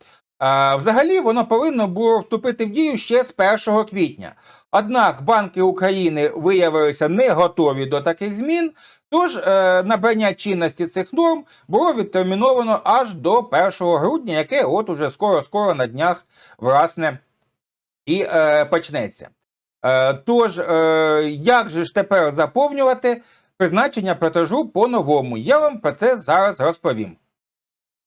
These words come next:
Всім привіт, я Олександр Зарайський, податковий консультант. І от уже багато років я захищаю бізнес від свавілля податкових органів.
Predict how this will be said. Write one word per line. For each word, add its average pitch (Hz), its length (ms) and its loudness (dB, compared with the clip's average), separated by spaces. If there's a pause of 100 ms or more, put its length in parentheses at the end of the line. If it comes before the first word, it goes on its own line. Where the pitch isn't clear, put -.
(280)
Всім 294 180 -4
привіт, 294 380 -2
я 247 260 2
Олександр 226 400 0
Зарайський, 233 400 0
податковий 190 460 0
консультант. 165 580 -4 (360)
І 240 80 -2
от 311 160 2
уже 254 180 0
багато 254 440 2
років 262 340 -2
я 220 120 2
захищаю 226 560 -2
бізнес 202 440 -4
від 170 120 -6
свавілля 208 360 0
податкових 165 600 -2
органів. 101 420 -4